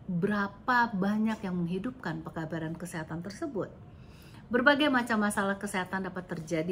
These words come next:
bila kita tidak memiliki integritas. Masalah H I V banyak merajalela telah timbul oleh tidak adanya integritas. Banyak lagi masalah kesehatan lainnya, termasuk penyakit kelamin.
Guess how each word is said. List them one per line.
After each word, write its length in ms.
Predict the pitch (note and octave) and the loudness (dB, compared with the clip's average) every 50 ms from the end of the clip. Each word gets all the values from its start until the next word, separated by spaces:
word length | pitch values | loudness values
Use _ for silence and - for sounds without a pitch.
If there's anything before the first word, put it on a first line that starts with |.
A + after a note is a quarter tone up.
| F#3 | 0
bila 240 | F3+ F3 E3 D#3+ - | 0 0 0 -2 -4
kita 320 | - - D4 D4+ D4+ C#4 | -6 -6 -4 -4 -4 -4
tidak 240 | C4+ - A3 G3+ G3 G3+ G3 | -2 -2 -2 -2 -2 -4 -4
memiliki 560 | F#3 F#3 F#3+ F#3 F#3 F#3+ F#3 - - G3+ - - F3+ | -4 -4 -4 -4 -4 -4 -6 -6 -8 -10 -10 -6 -6
integritas. 800 | F3 F3 - D#3+ E3 E3 D3+ C#3+ C#3+ - - - - - - - - - - - - - - - - | -6 -4 -4 -6 -4 -4 -4 -4 -4 -6 -10 -12 -12 -14 -18 -18 -18 -20 -18 -18 -18 -18 -10 0 4
Masalah 400 | B3 C4+ C#4 C#4+ C#4+ C4+ C4+ C#4 | 4 4 6 6 4 6 6 4
H 240 | C4+ - B3 - A3+ | 4 4 2 0 2
I 80 | A#3 A#3 | 0 -2
V 240 | - - A#3 A#3 | 0 0 0 2
banyak 320 | G#3 G3+ F#3+ F#3+ G3 G3 G3 | 2 2 0 0 -2 -4 -4
merajalela 720 | F#3+ F#3 F3+ F3+ F3 F3+ F3 F3 F3 F3 E3+ E3+ F3 F3 | -2 -2 -2 0 0 0 0 0 0 0 0 -2 -2 -4
telah 160 | - G3 G3 F#3+ - - - | -4 -6 -6 -6 -6 -4 -2
timbul 400 | E4 D#4+ C4 G3+ E3 D3 C3 - - - - - - - - - - | 0 0 2 0 0 -2 -4 -6 -8 -12 -16 -18 -18 -18 -12 -4 0
oleh 240 | G3+ G3 G3 G3 G3+ G3 - - | 2 2 2 2 0 -2 -4 -2
tidak 320 | - C#4+ A3+ A3 G#3 - - | -2 0 0 0 -2 -4 -4
adanya 480 | F3+ F3+ F3+ F3 F3 F3 E3+ D#3+ E3+ E3+ - - | -2 0 0 0 0 0 -2 -4 -4 -8 -6 -4
integritas. 800 | F3 E3+ E3 - D#3+ D3+ D3+ D#3 C#3 C3 - - - - - - - - - - - - - - - - - - | -4 -4 -2 -4 -4 -4 -4 -4 -4 -4 -6 -8 -12 -14 -14 -16 -18 -20 -20 -20 -20 -20 -20 -20 -20 -10 -2 2
Banyak 240 | C4 C#4+ D#4 D#4+ | 4 6 6 6
lagi 240 | D#4+ D#4+ D#4+ C4+ A#3 | 6 6 6 6 4
masalah 400 | G3+ F#3 F#3+ G3+ G3 G3 F#3+ F#3+ | 4 4 2 2 2 0 0 -2
kesehatan 480 | F#3+ G3+ G3 - G3 F#3 - G3 F#3+ F#3 | -2 -4 -2 -2 -2 -2 -2 -2 -2 0
lainnya, 320 | F3+ F3+ F#3+ G3+ G#3 G3+ | 0 0 0 -2 -2 -2
termasuk 400 | G#3 F#3+ F#3 F#3 F#3 - - - | -4 -4 -4 -4 -6 -8 -8 -4
penyakit 400 | G#3+ G#3 A3+ C#4 D4 - B3 - | -2 -2 -2 -2 -2 -4 -6 -8
kelamin. 400 | - - D#3 C#3 C3+ A#2+ G#2+ - | -8 -6 -6 -6 -6 -6 -10 -12